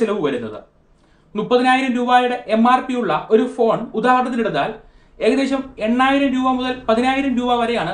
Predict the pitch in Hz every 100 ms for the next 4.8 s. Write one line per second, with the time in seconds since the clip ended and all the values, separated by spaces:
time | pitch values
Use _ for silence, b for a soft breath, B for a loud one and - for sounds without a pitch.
0 | 190 208 240 - 269 269 285 285 277 247
1 | 226 220 220 - 151 123 113 107 - _
2 | - b b b - 202 233 247 254 254
3 | 240 247 247 247 240 240 247 240 - 226
4 | 220 247 - 269 262 247 247 240